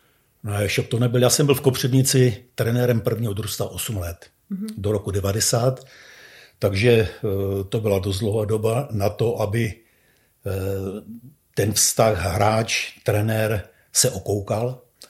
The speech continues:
Speaker 1: a ono je vždycky potřeba,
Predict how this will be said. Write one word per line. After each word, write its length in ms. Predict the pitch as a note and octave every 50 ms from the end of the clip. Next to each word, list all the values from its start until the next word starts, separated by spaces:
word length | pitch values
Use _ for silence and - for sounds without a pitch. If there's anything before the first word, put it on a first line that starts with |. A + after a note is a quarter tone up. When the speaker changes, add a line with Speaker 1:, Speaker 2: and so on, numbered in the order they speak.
| _ _ -
Speaker 1:
a 360 | - G2 G2 G2 G2 - -
ono 340 | A2+ A2+ A2 G#2+ A2 A2 G#2+ - - - -
je 160 | G#2+ G#2 F#2+ G2
vždycky 640 | F#2 G2 G2 G#2 F#2+ - - - B2 A#2+ A2 F#2 F2 - -
potřeba, 720 | G#2 G2 - - - A2+ G#2 G2 G2 G2 G#2 G2 - -